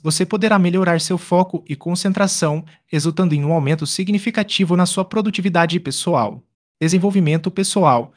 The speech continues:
A importância da melhoria contínua. O desenvolvimento pessoal é um processo contínuo de autoavaliação e aprimoramento. Investir em si mesmo é fundamental para aumentar a produtividade pessoal e alcançar seus objetivos.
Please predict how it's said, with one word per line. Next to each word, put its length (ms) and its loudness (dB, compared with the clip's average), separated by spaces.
A 100 0
importância 560 0
da 120 0
melhoria 400 2
contínua. 500 2
O 80 2
desenvolvimento 800 2
pessoal 480 2
é 60 4
um 100 2
processo 520 -2
contínuo 460 0
de 100 0
autoavaliação 840 2
e 120 0
aprimoramento. 800 0
Investir 400 2
em 80 6
si 220 0
mesmo 360 0
é 80 0
fundamental 720 2
para 200 2
aumentar 420 2
a 40 0
produtividade 760 2
pessoal 560 0
e 80 0
alcançar 460 2
seus 240 -6
objetivos. 960 -2